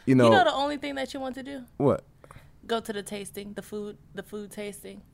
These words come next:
Speaker 1: Oh, yeah,
Speaker 2: That,
Speaker 1: you show up and eat.
Speaker 2: that was the only thing that you cared about doing.
Speaker 1: I mean, we did everything, though.
Speaker 2: You did not wanna
Speaker 1: I
Speaker 2: see a
Speaker 1: actually
Speaker 2: bunch of
Speaker 1: liked,
Speaker 2: venues.
Speaker 1: no, I, w-, I actually enjoyed the venue process. I actually enjoyed
Speaker 2: You
Speaker 1: looking
Speaker 2: did.
Speaker 1: at all the venues.
Speaker 2: Okay.
Speaker 1: I, I, en-, I enjoyed doing that, and
Speaker 2: You
Speaker 1: I,
Speaker 2: just
Speaker 1: and I
Speaker 2: wanted to
Speaker 1: chose,
Speaker 2: eat.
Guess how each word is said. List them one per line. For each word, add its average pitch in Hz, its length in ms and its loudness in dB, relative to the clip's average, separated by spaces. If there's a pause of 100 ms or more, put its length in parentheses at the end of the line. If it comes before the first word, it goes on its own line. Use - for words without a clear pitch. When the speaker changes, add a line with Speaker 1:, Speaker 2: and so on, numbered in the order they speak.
(340)
Speaker 1:
Oh, - 40 2
yeah, 175 140 8
Speaker 2:
That, 151 60 6
Speaker 1:
you 180 60 2
show 165 200 2
up 170 80 0
and 160 100 0
eat. 302 240 0
Speaker 2:
that 240 160 0
was 226 140 -4
the 220 240 0
only 269 500 0
thing 208 520 0
that 196 220 -6
you 208 100 -6
cared 190 320 -6
about 185 340 -8
doing. 175 400 -10
Speaker 1:
I - 20 4
mean, 311 140 8
we 339 60 12
did 359 180 8
everything, 359 480 6
though. - 140 4
Speaker 2:
You 196 60 4
did 214 120 0
not 208 220 0
wanna 202 160 6
Speaker 1:
I - 20 12
Speaker 2:
see 170 40 12
a 220 40 12
Speaker 1:
actually 262 240 12
Speaker 2:
bunch 147 60 12
of 135 40 12
Speaker 1:
liked, 180 260 12
Speaker 2:
venues. 285 440 2
Speaker 1:
no, 196 140 12
I, 139 100 12
w-, 196 180 12
I 175 160 12
actually 170 240 10
enjoyed 135 340 12
the 117 80 4
venue 117 280 6
process. 101 380 -4 (160)
I 131 100 12
actually 151 180 8
enjoyed 120 300 8
Speaker 2:
You 120 60 8
Speaker 1:
looking 113 160 4
Speaker 2:
did. - 20 4
Speaker 1:
at 113 60 4
all 113 100 4
the 110 80 -2
venues. 101 300 -2
Speaker 2:
Okay. - 260 2
Speaker 1:
I, - 20 8 (160)
I, 143 40 12
en-, 123 160 8
I 127 240 10
enjoyed 117 440 6
doing 107 220 2
that, 101 180 -4
and 139 120 8
Speaker 2:
You 147 60 12
Speaker 1:
I, 135 40 10
Speaker 2:
just - 100 4
Speaker 1:
and 151 140 12
I 143 40 12
Speaker 2:
wanted 139 120 12
to 254 60 2
Speaker 1:
chose, 147 320 12
Speaker 2:
eat. 277 120 -2